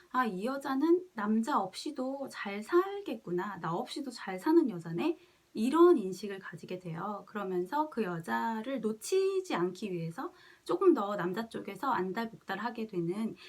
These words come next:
그런, 음, 심리? 그런 심리가 있어요. 그러니까 여자분들 절대 남자친구 생겼다고 해서, 어,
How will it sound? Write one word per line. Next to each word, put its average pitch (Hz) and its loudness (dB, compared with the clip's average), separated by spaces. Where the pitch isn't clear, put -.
그런, 185 -4
음, 175 -4
심리? 311 4
그런 196 -8
심리가 285 4
있어요. 160 -10
그러니까 180 -4
여자분들 214 -4
절대 202 -8
남자친구 226 -2
생겼다고 202 -6
해서, 180 -8
어, 165 -6